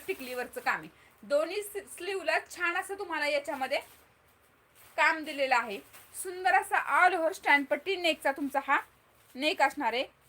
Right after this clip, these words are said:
इथे तुम्हाला स्लाइड व्ही दिलेला आहे. All over पॅटर्नवरती तुम्हाला एम्ब्रॉयडरीचं काम दिलेलं आहे. पॅटर्नचा कलर एकदम फ्रेश आहे, जसा आत्ता दिसतोय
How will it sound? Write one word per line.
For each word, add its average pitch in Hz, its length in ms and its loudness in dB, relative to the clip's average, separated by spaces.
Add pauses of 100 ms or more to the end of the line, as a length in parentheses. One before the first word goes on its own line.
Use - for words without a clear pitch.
(280)
इथे 370 200 -8
तुम्हाला 349 320 0
स्लाइड 339 440 4 (240)
व्ही 320 400 -4
दिलेला 240 460 -2
आहे. 233 260 0 (500)
All 381 140 6
over 370 180 2
पॅटर्नवरती 294 680 -2
तुम्हाला 247 360 0
एम्ब्रॉयडरीचं 220 600 -6
काम 233 240 0
दिलेलं 202 300 -4
आहे. 208 220 -6 (600)
पॅटर्नचा 392 420 0
कलर 349 260 4
एकदम 330 300 -2 (120)
फ्रेश 349 380 -4
आहे, 320 260 -2
जसा 311 300 2
आत्ता 349 340 0
दिसतोय 381 360 -6